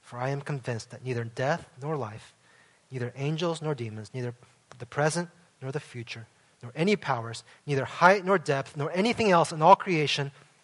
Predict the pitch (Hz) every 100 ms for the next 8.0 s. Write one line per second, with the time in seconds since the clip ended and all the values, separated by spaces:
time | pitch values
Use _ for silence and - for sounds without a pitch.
0 | _ _ _ _ _ _ _ - 127 131
1 | 131 156 160 151 147 - 160 156 135 117
2 | 113 123 113 113 135 156 151 - 107 101
3 | - _ _ _ _ _ - 123 117 107
4 | - 127 123 - 127 117 101 - 113 110
5 | 107 98 92 - _ _ _ _ _ _
6 | _ _ - 117 107 98 92 92 _ _
7 | _ _ _ _ _ _ _ _ 110 101